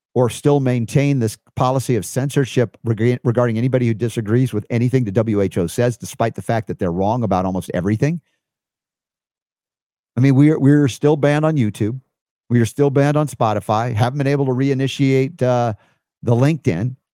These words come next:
for whatever reason. Not sure. Uh, i-, it's just amazing.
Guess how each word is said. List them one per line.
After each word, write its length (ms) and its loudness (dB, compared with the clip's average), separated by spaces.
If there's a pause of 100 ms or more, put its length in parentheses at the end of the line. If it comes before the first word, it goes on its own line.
(120)
for 100 -2
whatever 300 0
reason. 440 -2 (140)
Not 200 -4
sure. 340 -4 (1900)
Uh, 140 0
i-, 240 -4
it's 220 -2
just 220 0
amazing. 440 -2